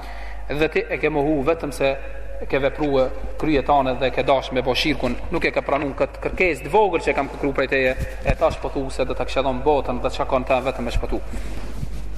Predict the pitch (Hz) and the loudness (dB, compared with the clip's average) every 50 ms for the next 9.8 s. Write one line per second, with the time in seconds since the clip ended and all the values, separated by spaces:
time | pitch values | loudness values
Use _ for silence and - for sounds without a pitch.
0 | - - - - - - - - - - - - - - - - - 131 139 - | -4 -4 -4 -4 -4 -4 -4 -4 -4 -4 -4 -4 -4 -4 -4 -2 0 2 4 4
1 | 208 208 208 208 240 247 240 214 214 208 202 180 226 233 214 196 - 202 196 190 | 4 4 4 4 4 2 4 2 2 2 4 4 4 4 4 2 2 0 2 2
2 | 190 185 190 208 202 196 190 185 185 175 165 - 196 202 175 165 160 - - - | 2 4 6 6 6 6 6 4 4 2 2 2 0 0 0 0 -2 -4 -6 -6
3 | - - - - - - - - - - - - - - - - - - - - | -4 -4 -4 -4 -4 -6 -6 -6 -6 -6 -6 -6 -6 -6 -6 -4 -4 -4 -4 -4
4 | - - - - - - - - - - - - - - - - - - - - | -4 -4 -4 -4 -4 -4 -4 -4 -4 -4 -4 -4 -4 -4 -4 -4 -4 -4 -4 -4
5 | - - - - - - - - - - - - - - - - - - - - | -4 -4 -4 -4 -4 -4 -4 -4 -4 -4 -4 -4 -4 -4 -4 -4 -4 -4 -6 -6
6 | - - - - - - - - - - - - - - - - - - - - | -6 -6 -6 -6 -6 -6 -4 -4 -4 -4 -4 -4 -4 -4 -4 -4 -4 -4 -2 0
7 | - 254 240 - 233 220 196 180 - - 175 175 190 208 190 175 - - 170 160 | 2 2 4 4 4 6 6 6 6 4 4 4 4 4 4 2 0 -2 -4 -2
8 | - 160 - 190 175 160 147 147 156 - - - - - - 135 139 139 180 185 | -2 0 2 2 2 2 2 2 0 -2 -4 -6 -8 -8 -6 -2 0 2 4 4
9 | 165 143 143 139 147 156 147 151 160 170 156 143 139 135 139 | 4 2 0 0 2 2 2 2 0 0 0 0 0 -2 -2